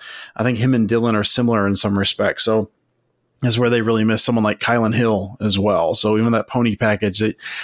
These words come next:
teams are not respecting them nearly as much, I don't think. And, and so I'm curious to see what they do there, but they're gonna have to lean on the run.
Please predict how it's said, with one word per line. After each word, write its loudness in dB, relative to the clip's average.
teams 0
are 0
not 0
respecting -2
them 2
nearly 2
as 0
much, 0
I 0
don't -2
think. -2
And, 0
and 0
so 0
I'm 0
curious 0
to -2
see 2
what 0
they 0
do 0
there, -2
but -2
they're 0
gonna 0
have -2
to -2
lean 2
on 2
the 2
run. 2